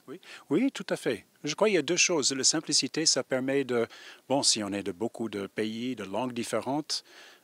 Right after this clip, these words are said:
de, d'apprivoiser quelques, des chants qu'on pourrait ch-, qu'on pourrait chanter tous, hein, euh, même si on partage pas une même langue, hein. Euh, faut pas trop de paroles pour ça. Mais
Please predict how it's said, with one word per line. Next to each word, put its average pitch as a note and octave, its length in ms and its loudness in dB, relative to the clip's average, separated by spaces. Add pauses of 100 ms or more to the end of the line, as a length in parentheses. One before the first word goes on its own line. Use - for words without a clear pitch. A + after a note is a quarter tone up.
de, G#2 760 -4 (340)
d'apprivoiser A2+ 840 -2 (100)
quelques, A#2+ 840 -4 (120)
des A#2 120 0
chants B2+ 440 2
qu'on A2+ 100 -4
pourrait B2 300 -2
ch-, - 500 4
qu'on G#2+ 120 -8
pourrait A2+ 200 -2
chanter G#2 480 0 (220)
tous, - 420 0 (120)
hein, G2+ 100 -10 (100)
euh, G2+ 260 -10 (520)
même G#2 320 -2
si G2 420 2
on F#2+ 300 -6
partage G#2+ 420 -2
pas G#2+ 160 -2
une G2 80 -6
même G#2+ 180 -4
langue, B2 360 -6 (200)
hein. A#2+ 60 -8 (640)
Euh, G2 520 -4 (840)
faut - 100 -12
pas F#2+ 140 -10
trop - 160 -6
de G#2 60 -8
paroles C3+ 340 2 (400)
pour G#2 120 -4
ça. G2 300 2
Mais F3 380 2